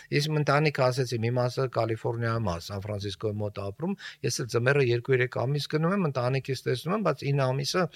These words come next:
տաս ամիսը ստեղ եմ ապրում, ու իմ համար սա հաճելի, հարմար, կոմֆորտի տարածք է, այստեղ ապրելը Հայաստանում, թե մարդիկ, թե եղանակը, թե սնունդը և այլն, այսինքն՝ ես ինձ լավ եմ զգում,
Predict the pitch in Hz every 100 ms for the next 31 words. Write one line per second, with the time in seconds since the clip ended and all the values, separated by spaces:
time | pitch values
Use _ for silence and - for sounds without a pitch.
0 | - - 135 127 131 139 135 175 - 139
1 | 110 92 98 - 202 - - - 147 165
2 | 190 214 - 165 151 - - - 127 -
3 | 156 151 190 190 165 117 127 131 147 165
4 | 156 143 - _ - 131 - 135 135 156
5 | 156 143 _ - 123 123 120 - 80 -
6 | - - - - 123 - 127 107 107 113
7 | 104 98 98 98 95 104 95 92 87 87
8 | 214 165 147 151 - 156 147 - 160 156
9 | 139 107 110 127 127 127 131 123 127 123
10 | 139 135 135 127 127 123 113 107 135 247
11 | - 165 151 160 190 147 143 131 92 -
12 | 95